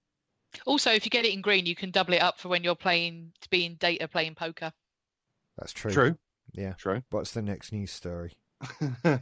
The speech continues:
Speaker 3: You, you won't like, uh, Death Stranding.
Speaker 2: Uh, Death Stranding.
Speaker 3: Yep.
Speaker 2: An actual
Speaker 3: Uh,
Speaker 2: ship date. An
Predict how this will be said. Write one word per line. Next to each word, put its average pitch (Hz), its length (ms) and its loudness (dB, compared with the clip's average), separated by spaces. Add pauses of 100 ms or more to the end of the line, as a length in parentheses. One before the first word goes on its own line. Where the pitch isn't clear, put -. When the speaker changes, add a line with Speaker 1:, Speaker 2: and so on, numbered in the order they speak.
(640)
Speaker 3:
You, 107 220 2
you 95 200 4
won't 98 180 4
like, 95 200 6
uh, 104 220 8
Death 175 280 8
Stranding. 185 560 6
Speaker 2:
Uh, 170 80 0
Death 165 280 4
Stranding. 123 800 2 (960)
Speaker 3:
Yep. 135 300 2 (180)
Speaker 2:
An 156 180 2
actual 202 460 6
Speaker 3:
Uh, - 160 4
Speaker 2:
ship 240 240 6
date. 107 280 6
An 185 160 0